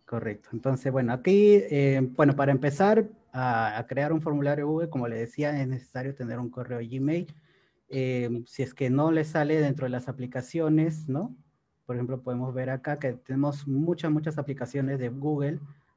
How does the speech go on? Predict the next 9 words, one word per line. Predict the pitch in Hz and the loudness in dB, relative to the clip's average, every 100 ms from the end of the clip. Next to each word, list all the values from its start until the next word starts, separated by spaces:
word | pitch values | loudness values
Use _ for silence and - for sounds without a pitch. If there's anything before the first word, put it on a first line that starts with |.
| _ | _
eh, | 120 | -8
del | 113 117 110 | -4 -4 -6
Keep, | - 160 156 151 | -4 2 2 2
el | 127 - | -2 -4
YouTube, | 120 - 185 175 - | -8 -2 -2 -2 -2
¿no? | 127 139 170 - | -4 -2 -6 -8
El | 117 117 | -10 -8
Google | 123 123 | -6 -6
Play. | 123 160 165 160 | -6 -2 -2 -2